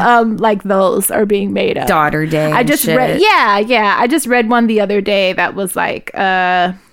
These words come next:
Speaker 1: it was something ridiculous. I can't think of it right now, but I
Speaker 2: Suck
Speaker 1: was like,
Speaker 2: my
Speaker 1: "I ain't
Speaker 2: cock
Speaker 1: never
Speaker 2: day.
Speaker 1: fucking heard of that." It was
Speaker 2: I
Speaker 1: very
Speaker 2: know.
Speaker 1: made,
Speaker 2: It,
Speaker 1: sorry,
Speaker 2: it's always
Speaker 1: all right.
Speaker 2: a lot of Hallmark
Speaker 1: Yeah,
Speaker 2: shit,
Speaker 1: that
Speaker 2: for
Speaker 1: just
Speaker 2: sure.
Speaker 1: made me think of some, okay, sorry.
Speaker 2: But
Speaker 1: Keep
Speaker 2: it
Speaker 1: going.
Speaker 2: is Domestic Violence Awareness Month.
Speaker 1: Yeah.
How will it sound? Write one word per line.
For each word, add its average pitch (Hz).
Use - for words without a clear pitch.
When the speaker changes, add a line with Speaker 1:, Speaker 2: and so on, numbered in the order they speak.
Speaker 1:
it 349
was 240
something 190
ridiculous. 185
I 202
can't 170
think 185
of 175
it 175
right 175
now, 175
but 208
I 240
Speaker 2:
Suck 285
Speaker 1:
was 302
like, 285
Speaker 2:
my -
Speaker 1:
"I 370
ain't 440
Speaker 2:
cock 156
Speaker 1:
never 190
Speaker 2:
day. 156
Speaker 1:
fucking 180
heard 190
of 185
that." 185
It 262
was 254
Speaker 2:
I 226
Speaker 1:
very 196
Speaker 2:
know. 170
Speaker 1:
made, 185
Speaker 2:
It, -
Speaker 1:
sorry, 180
Speaker 2:
it's -
always 180
Speaker 1:
all 180
right. -
Speaker 2:
a 180
lot 165
of 156
Hallmark 143
Speaker 1:
Yeah, 214
Speaker 2:
shit, 190
Speaker 1:
that 254
Speaker 2:
for 254
Speaker 1:
just 320
Speaker 2:
sure. 247
Speaker 1:
made 202
me 190
think 190
of -
some, 190
okay, 240
sorry. 196
Speaker 2:
But 214
Speaker 1:
Keep 233
Speaker 2:
it 214
Speaker 1:
going. 190
Speaker 2:
is 190
Domestic 170
Violence 147
Awareness 135
Month. 139
Speaker 1:
Yeah. 175